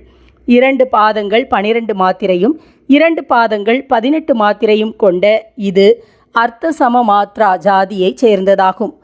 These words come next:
மூகபஞ்ச சதியின் ஆர்யா சதக ஸ்லோகங்கள் இந்த ஜாதியில் அமைந்தவைதான். முதல் ஸ்லோகம் காரணபர சித்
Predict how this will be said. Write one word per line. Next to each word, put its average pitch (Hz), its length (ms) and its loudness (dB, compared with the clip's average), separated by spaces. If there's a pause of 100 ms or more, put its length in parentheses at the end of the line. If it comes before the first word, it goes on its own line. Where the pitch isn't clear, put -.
(340)
மூகபஞ்ச 330 600 2 (100)
சதியின் 233 520 2 (140)
ஆர்யா 254 380 2
சதக 220 380 -2
ஸ்லோகங்கள் 190 680 0 (320)
இந்த 285 300 4
ஜாதியில் 226 640 0
அமைந்தவைதான். 190 720 -2 (440)
முதல் 233 420 2
ஸ்லோகம் 208 500 0 (380)
காரணபர 262 800 0 (160)
சித் - 340 -10